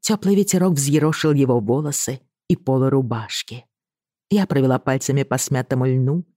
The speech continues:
тёплому и влажному от его тела. «Почему бы тебе не снять её?»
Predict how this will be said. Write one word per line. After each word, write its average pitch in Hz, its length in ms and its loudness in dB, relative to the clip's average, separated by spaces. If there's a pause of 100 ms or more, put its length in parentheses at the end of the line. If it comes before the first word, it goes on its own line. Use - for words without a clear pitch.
(140)
тёплому 143 460 2
и 131 100 4
влажному 127 480 0
от 127 140 -4
его 135 240 2
тела. 117 560 -6 (760)
«Почему 131 340 0
бы 320 120 2
тебе 302 280 0
не 285 120 -2
снять 226 440 -6
её?» 123 560 -2